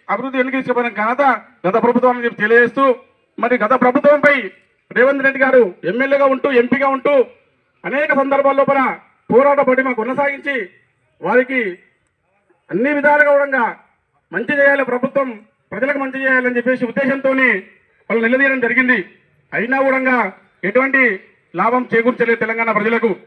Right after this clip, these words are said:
దానిలో భాగంగా మొన్న శాసనసభ ఎన్నికల లోపల ఎన్నికలు వచ్చినాయి.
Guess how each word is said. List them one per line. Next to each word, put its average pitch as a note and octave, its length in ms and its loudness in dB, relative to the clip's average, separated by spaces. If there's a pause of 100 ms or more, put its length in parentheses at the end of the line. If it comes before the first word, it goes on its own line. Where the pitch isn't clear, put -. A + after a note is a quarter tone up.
(380)
దానిలో C4 300 0 (120)
భాగంగా C4+ 340 -2 (300)
మొన్న B3 140 -2 (120)
శాసనసభ B3+ 400 2 (100)
ఎన్నికల C4 280 -2
లోపల C4 200 2 (880)
ఎన్నికలు C4+ 300 -2
వచ్చినాయి. C#4 340 2